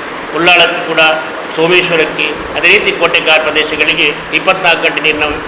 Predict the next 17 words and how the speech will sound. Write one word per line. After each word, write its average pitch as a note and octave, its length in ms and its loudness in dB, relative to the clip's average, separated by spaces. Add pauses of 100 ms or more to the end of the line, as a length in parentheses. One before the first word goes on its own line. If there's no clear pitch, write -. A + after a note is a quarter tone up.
(140)
ವ್ಯವಸ್ಥೆ D3+ 600 0
ಪ್ರಥಮ F3 200 2
ಹಂತದಲ್ಲಿ D3+ 460 2
ಇವತ್ತು C#3+ 220 2
ಆಗ್ತಿದೆ. D3+ 420 -2 (340)
ಅದರ D3+ 180 4
ನಂತರ G#3+ 240 2 (440)
ಗ್ರಾಮಾಂತರ G#3+ 460 4
ಪ್ರದೇಶಗಳಿಗೆ F3+ 440 2
ಕೂಡ F#3 120 2
ಇಪ್ಪತ್ನಾಲ್ಕು E3 680 2
ಗಂಟೆ D#3 200 0
ಕುಡಿಯುವ D#3+ 260 0
ನೀರಿನ D3+ 280 2
ವ್ಯವಸ್ಥೆಗಳಾಗ್ತಾ D3 600 2
ಇದೆ. C#3+ 300 -2
ಭಾಳಷ್ಟು F3+ 580 2